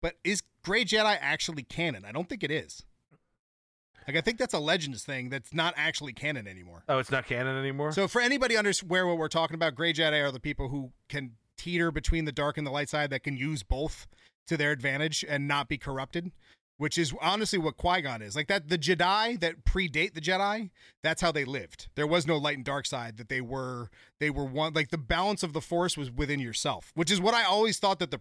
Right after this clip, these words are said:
Speaker 1: the sequels were gonna do, which is I thought the sequels were gonna be great because you'd have
Speaker 2: <laughs>
Speaker 1: Kylo be great.
Speaker 2: You had
Speaker 1: Well,
Speaker 2: hope.
Speaker 1: if you had Kylo switch to a good guy and her switch to a bad guy and then find out that the balance was within yourself the whole time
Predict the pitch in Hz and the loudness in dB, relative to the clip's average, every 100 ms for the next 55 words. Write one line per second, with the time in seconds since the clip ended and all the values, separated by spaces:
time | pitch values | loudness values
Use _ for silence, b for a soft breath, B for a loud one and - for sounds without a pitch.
0 | - 135 127 185 202 196 202 202 202 202 | -4 -4 -4 -4 -2 -2 2 2 2 2
1 | 220 - B B 147 143 151 156 131 - | 0 -2 B B -6 -2 0 0 0 -2
2 | 156 147 151 147 135 127 143 160 139 131 | 0 0 0 -2 -4 -6 -2 -2 -2 -4
3 | 135 139 151 135 123 - 302 - - - | -2 0 2 0 -2 -2 0 0 -4 0
4 | 185 196 196 196 196 143 151 175 233 233 | 2 4 4 4 2 0 2 2 2 2
5 | 156 151 233 208 101 - 165 196 302 226 | 4 6 4 4 0 -2 0 2 2 2
6 | - 226 262 254 156 - 226 415 202 151 | 2 2 6 4 4 2 4 2 2 2
7 | 185 190 170 147 143 131 196 - 202 - | 2 4 4 2 2 2 2 2 2 0
8 | 196 165 156 160 175 190 190 175 151 - | 0 2 2 2 2 2 4 2 0 0
9 | 160 165 160 165 - - 113 151 160 - | 0 2 2 2 -2 -4 0 2 0 -2
10 | 127 143 151 135 - 156 - 131 156 160 | -6 -2 -2 -2 0 0 0 -4 -2 -2
11 | 156 180 | 0 -2